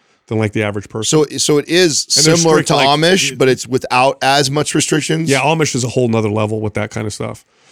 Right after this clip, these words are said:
Speaker 1: But they, from what I read.
Speaker 2: I wonder if it's like comparing, like, a Catholic to, like, a New Age Christian.
Speaker 1: Maybe.
Speaker 2: 'Cause they're, they're both, they're, they're both following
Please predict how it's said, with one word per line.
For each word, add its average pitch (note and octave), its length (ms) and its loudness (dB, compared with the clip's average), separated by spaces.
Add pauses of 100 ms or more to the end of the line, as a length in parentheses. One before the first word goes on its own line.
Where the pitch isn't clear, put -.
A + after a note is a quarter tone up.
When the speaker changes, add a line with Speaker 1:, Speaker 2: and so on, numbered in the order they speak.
(160)
Speaker 1:
But B2+ 100 0
they, D3 180 0
from F3 200 0
what E3 100 2
I C#3+ 80 2
read. B2+ 240 -2
Speaker 2:
I D3 80 4
wonder F3 200 4
if D#3+ 40 2
it's E3+ 140 0
like D3 140 0
comparing, C#3+ 420 0
like, B2 240 0
a A#2 80 -4
Catholic B2+ 560 0
to, A#2+ 100 0
like, A2 300 2
a G#2+ 160 2
New A2+ 200 2
Age G#2+ 200 2
Christian. F2+ 460 -2 (540)
Speaker 1:
Maybe. A2+ 440 0 (160)
Speaker 2:
'Cause A#2+ 180 -4
they're, C3 120 4
they're B2+ 140 2
both, D3+ 340 2 (280)
they're, C3 220 2
they're B2 140 -2
both C#3 300 0
following B2+ 540 2